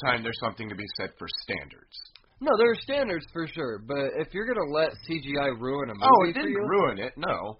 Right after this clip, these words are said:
Speaker 2: Right.
Speaker 1: It,
Speaker 2: That's,
Speaker 1: no,
Speaker 2: and that's
Speaker 1: there's,
Speaker 2: what I
Speaker 1: there's no
Speaker 2: mean.
Speaker 1: points where the C G I ruins the movie. Anytime where the C G I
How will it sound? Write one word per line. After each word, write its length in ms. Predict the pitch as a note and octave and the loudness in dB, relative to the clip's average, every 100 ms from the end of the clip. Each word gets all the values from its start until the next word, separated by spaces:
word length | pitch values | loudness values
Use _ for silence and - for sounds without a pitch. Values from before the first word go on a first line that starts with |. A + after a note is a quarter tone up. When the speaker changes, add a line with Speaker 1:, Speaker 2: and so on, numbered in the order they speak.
| E3+ | -2
Speaker 2:
Right. 360 | A#3 C3 F2 - - | 0 0 -4 -16 -6
Speaker 1:
It, 160 | E3+ F3 | 0 2
Speaker 2:
That's, 160 | F3+ | 4
Speaker 1:
no, 120 | G#3 | 6
Speaker 2:
and 80 | E3 | 6
that's 60 | G#3 | 6
Speaker 1:
there's, 80 | G3 | 2
Speaker 2:
what 80 | G3+ | 2
I 20 | |
Speaker 1:
there's 100 | G3+ | 2
no 100 | A#3 | 4
Speaker 2:
mean. 100 | B3+ A#3 | 2 4
Speaker 1:
points 220 | G#3+ G3+ | 0 0
where 80 | F#3+ | -2
the 80 | E3 - | -4 -6
C 120 | F3 | -6
G 100 | D#3 | -2
I 120 | C#3+ C3+ B2+ | 0 0 0
ruins 300 | C3+ B2 - | -2 -2 -6
the 60 | |
movie. 320 | A2+ G#2+ F2+ - | -8 -8 -8 -6
Anytime 600 | D3+ F#3+ G3 F3 E3 D#3+ | -4 -4 -4 -2 -2 -2
where 100 | B2+ | -4
the 120 | A#2+ - | -4 -6
C 60 | C#3 C3 | -4 -4
G 180 | C3 A2+ | -2 0
I 160 | A#2+ | -2